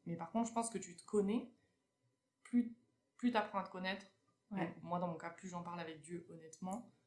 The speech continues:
Speaker 1: euh, plus je vais apprendre à vivre ma sexualité sereinement,
Speaker 2: Ouais.
Speaker 1: même en tant que célibataire. Et, euh, je trouve qu'on peut se culpabiliser facilement, surtout quand on est jeune, parce qu'il y a plein de discours ultra culpabilisateurs dans l'église.
Speaker 2: Ouais.
Speaker 1: Euh,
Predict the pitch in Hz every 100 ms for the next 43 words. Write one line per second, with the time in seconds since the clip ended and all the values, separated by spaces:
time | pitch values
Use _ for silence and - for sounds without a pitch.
0 | _ _ 165 160 151 - - 196 170 160
1 | 160 - 180 160 143 170 190 170 160 156
2 | - - 156 170 170 170 165 160 160 202
3 | 175 170 170 165 160 165 160 156 - _
4 | _ _ _ _ _ 160 156 151 143 143
5 | - - - - 160 143 160 - - _
6 | _ _ _ - 165 160 156 156 156 156
7 | - 170 165 180 196 - _ - - -
8 | _ 151 156 156 143 160 175 220 - _
9 | _ _ _ _ 170 - 156 175 170 165
10 | 156 - 156 156 175 - 160 139 147 151
11 | 143 143 147 151 147 147 175 254 180 -
12 | - _ _ _ _ _ -